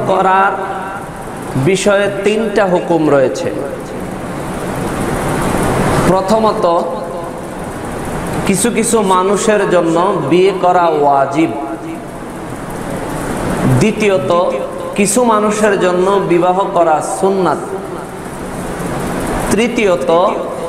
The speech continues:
কিছু মানুষের জন্য বিবাহ করা হারাম। জোরে বলেন নাউজুবিল্লাহ। তিন প্রকার বিবাহ।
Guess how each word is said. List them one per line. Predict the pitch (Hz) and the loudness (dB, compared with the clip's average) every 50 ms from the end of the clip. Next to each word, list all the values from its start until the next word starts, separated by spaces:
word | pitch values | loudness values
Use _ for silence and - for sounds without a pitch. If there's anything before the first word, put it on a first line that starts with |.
| - - - - - - - - | -8 -8 -8 -10 -10 -10 -2 0
কিছু | 190 190 190 - 233 220 | 0 2 4 2 2 2
মানুষের | 208 196 185 185 196 214 202 214 220 214 185 180 147 | 2 2 2 2 2 0 0 2 2 2 2 2 2
জন্য | 165 170 165 170 175 185 202 220 226 202 165 | 2 2 2 2 2 4 4 4 2 2 2
বিবাহ | 151 160 160 170 180 175 170 165 156 - | 2 2 4 4 2 2 2 0 0 2
করা | 147 147 147 139 131 117 - - 131 | 2 4 4 4 2 0 -4 -4 -2
হারাম। | 135 143 143 143 156 175 190 196 202 196 - | 0 2 2 2 2 0 0 -2 -4 -2 0
জোরে | 170 160 151 147 | 2 2 2 4
বলেন | 139 139 135 135 131 131 | 2 2 2 2 2 2
নাউজুবিল্লাহ। | 131 127 135 143 139 123 131 123 127 120 120 120 120 113 113 113 113 107 - - - - - - - - 127 - - - - - 139 139 135 - - - - - - - - - - - | 2 2 0 0 0 0 2 2 2 2 4 4 4 4 4 2 2 2 2 0 0 0 0 0 -2 -2 0 0 0 0 2 2 2 2 2 0 -2 -6 -6 -8 -8 -8 -8 -6 -4 0
তিন | - 202 202 185 143 | 0 0 2 0 2
প্রকার | - 160 156 - 156 147 143 139 | 2 2 2 2 2 2 2 0
বিবাহ। | 123 131 120 123 120 | 0 0 2 2 0